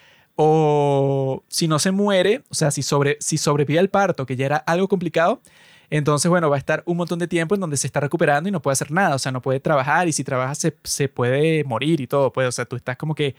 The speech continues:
en el estado más vul-, vulnerable posible, justo después de que das a luz.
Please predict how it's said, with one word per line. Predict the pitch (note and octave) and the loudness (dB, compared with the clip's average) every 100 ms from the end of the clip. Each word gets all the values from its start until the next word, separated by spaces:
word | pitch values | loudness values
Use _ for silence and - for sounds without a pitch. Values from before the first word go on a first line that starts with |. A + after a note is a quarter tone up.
| _ _ - | _ _ -4
en | C#3 C3+ | -2 0
el | C3+ - | -2 -2
estado | D#3 C#3 - C3+ D3+ | -2 -2 0 0 2
más | E3+ E3+ | 0 -2
vul-, | F3+ F#3 F#3 - | -2 -2 -6 -12
vulnerable | D3+ F3 E3 D#3 D3+ F#3 | 0 2 2 0 0 0
posible, | F3+ - E3 A3+ - - _ _ | -2 -2 0 -2 -6 -16 _ _
justo | - E3 - | 0 0 2
después | F3+ - C#3+ | 0 0 -2
de | E3+ | -2
que | F3 D3 | -2 -2
das | B2 C3+ | -2 -4
a | |
luz. | C3 A#2 - | -6 -10 -16